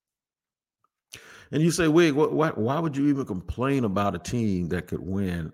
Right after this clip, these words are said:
eleven or twelve games?" Because in the, in this league, that's kinda where you wanna be season, uh, after season. And, and granted, they were a couple of games away this year from, they were one game away from being in the playoffs.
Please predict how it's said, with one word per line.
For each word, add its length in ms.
eleven 360
or 60
twelve 320
games?" 520
Because 300
in 120
the, 160
in 160
this 220
league, 600
that's 320
kinda 200
where 140
you 100
wanna 240
be 500
season, 560
uh, 180
after 260
season. 420
And, 260
and 140
granted, 280
they 100
were 120
a 60
couple 300
of 80
games 280
away 240
this 240
year 120
from, 420
they 220
were 140
one 200
game 200
away 160
from 100
being 160
in 80
the 60
playoffs. 480